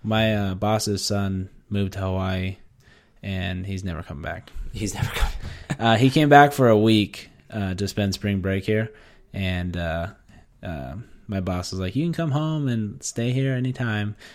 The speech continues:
Speaker 1: He's like, "Yeah, okay."
Speaker 2: He ain't never come back.
Speaker 1: Who, when you move from Fes-, Fresno to Hawaii, you ain't come back.
Speaker 2: You ain't come back.
Speaker 1: It's, it's probably beautiful over there. And I've never been over there. One day we gotta go, Andrew.
Speaker 2: We gotta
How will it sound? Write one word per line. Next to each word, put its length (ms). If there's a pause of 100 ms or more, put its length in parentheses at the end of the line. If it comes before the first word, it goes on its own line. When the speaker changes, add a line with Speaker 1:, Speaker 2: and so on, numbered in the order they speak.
Speaker 1:
He's 180
like, 300
"Yeah, 220
okay." 260 (920)
Speaker 2:
He 100
ain't 80
never 140
come 140
back. 140
Speaker 1:
Who, 400 (720)
when 140
you 100
move 400
from 200
Fes-, 360
Fresno 600
to 220
Hawaii, 640 (600)
you 120
ain't 140
come 160
back. 260
Speaker 2:
You 160
ain't 100
come 200
back. 160 (200)
Speaker 1:
It's, 280
it's 200
probably 340
beautiful 460
over 100
there. 140 (340)
And 100
I've 80
never 200
been 200
over 200
there. 220 (400)
One 180
day 120
we 100
gotta 180
go, 140
Andrew. 320 (880)
Speaker 2:
We 60
gotta 200